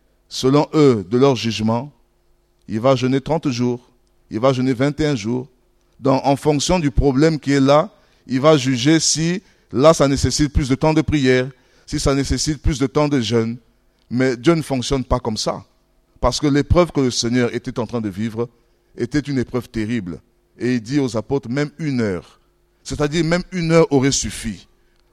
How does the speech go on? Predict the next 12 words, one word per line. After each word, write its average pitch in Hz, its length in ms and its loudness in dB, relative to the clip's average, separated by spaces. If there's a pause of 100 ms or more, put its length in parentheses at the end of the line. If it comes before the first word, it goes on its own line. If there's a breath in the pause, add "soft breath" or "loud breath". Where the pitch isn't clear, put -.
pour 135 160 2
ne 143 80 4
pas 151 220 6
que 131 100 -6
vous 117 140 -2
me 113 120 2
reniez. 98 440 -2 (280 soft breath)
Même 165 260 4
une 196 180 6
heure 202 180 8
aurait 170 200 10
suffi 160 480 0